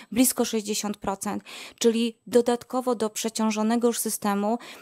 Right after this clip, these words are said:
doszło prawie dwukrotnie więcej pacjentów. I co się okazało? Na podstawie tych analiz, e, oddziały młodzieżowe rzeczywiście miały większe obłożenie prze-, w porównaniu z okresem przed pandemią, ale oddziały dziecięce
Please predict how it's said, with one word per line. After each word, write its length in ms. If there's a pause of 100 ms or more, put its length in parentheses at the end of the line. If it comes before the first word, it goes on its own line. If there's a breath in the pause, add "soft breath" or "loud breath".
(100)
doszło 420
prawie 260
dwukrotnie 560
więcej 340
pacjentów. 680 (300 loud breath)
I 60
co 140
się 160
okazało? 640 (300 loud breath)
Na 140
podstawie 440
tych 200
analiz, 680
e, 460
oddziały 480
młodzieżowe 840
rzeczywiście 600
miały 260
większe 400
obłożenie 640
prze-, 360
w 140
porównaniu 560
z 60
okresem 360
przed 180
pandemią, 1000 (340 loud breath)
ale 240
oddziały 440
dziecięce 720